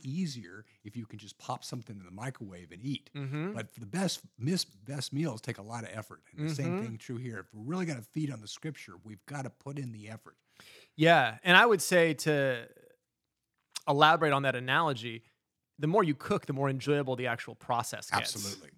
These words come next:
Speaker 2: That there's something <laughs> cathartic about the process. And actually, and I'll encourage you listeners,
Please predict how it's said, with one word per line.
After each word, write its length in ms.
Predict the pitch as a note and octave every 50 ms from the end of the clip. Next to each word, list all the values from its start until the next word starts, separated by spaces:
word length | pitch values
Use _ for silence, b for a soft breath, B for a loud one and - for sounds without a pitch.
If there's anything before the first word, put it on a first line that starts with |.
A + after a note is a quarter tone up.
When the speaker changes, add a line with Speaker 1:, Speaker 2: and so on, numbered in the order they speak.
| _ -
Speaker 2:
That 140 | D3+ C#3
there's 160 | C#3+ D3+ C3+ -
something 340 | - E3+ D#3 D3 E3+ C#3+
<laughs> 20 | B2+
cathartic 640 | - - F#3 - - - - G#3+ F#3+ F#3+ F3+ E3+ -
about 220 | D#3 D3+ D3+ -
the 80 | - C#3+
process. 720 | - - D#3 D3 D3+ E3 D#3 - - B2+ A#2 B2 - B B B B B B -
And 120 | G3 G#3
actually, 720 | A3+ A3 A3+ E4 F#4 - - B3 G3+ F3+ F3+ F#3 G#3 G#3+ -
and 160 | - F3 E3+
I'll 140 | F3 F3 F3
encourage 300 | F3+ F3 - G#3+ A3 G3
you 60 | F#3+
listeners, 360 | E3 E3 D3 - E3 E3 D3+